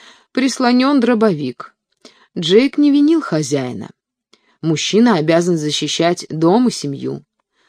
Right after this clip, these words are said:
По проселкам шаталось немало безработных ковбоев и грабителей поездов. Рабочие бесконечно ссорились с нанимателями,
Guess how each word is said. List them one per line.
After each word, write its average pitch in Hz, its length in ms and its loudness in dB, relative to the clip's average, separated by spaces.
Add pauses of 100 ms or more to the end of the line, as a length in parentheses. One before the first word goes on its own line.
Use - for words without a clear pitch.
(180)
По 147 100 -8
проселкам 196 560 2
шаталось 175 440 0
немало 160 320 2
безработных 185 580 0
ковбоев 180 640 2 (200)
и 147 80 -6
грабителей 175 600 0
поездов. 202 680 -4 (360)
Рабочие 180 540 2
бесконечно 147 560 -2
ссорились 240 720 0 (180)
с - 100 -14
нанимателями, 196 920 2